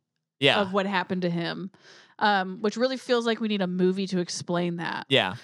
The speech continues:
Speaker 2: Um,
Speaker 1: What's funny, though, is I think they explain most of it in the next movie, actually.
Speaker 2: Oh, really?
Speaker 1: Now that I'm remembering.
Speaker 2: Oh,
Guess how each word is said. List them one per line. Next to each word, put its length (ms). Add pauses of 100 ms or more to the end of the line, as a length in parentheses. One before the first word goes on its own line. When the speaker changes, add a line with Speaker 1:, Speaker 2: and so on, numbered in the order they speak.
(180)
Speaker 2:
Um, 440
Speaker 1:
What's 140
funny, 220
though, 160
is 120
I 140
think 300
they 120
explain 400
most 300
of 100
it 80
in 120
the 80
next 240
movie, 280
actually. 380
Speaker 2:
Oh, 100
really? 280 (160)
Speaker 1:
Now 120
that 80
I'm 160
remembering. 540 (440)
Speaker 2:
Oh, 200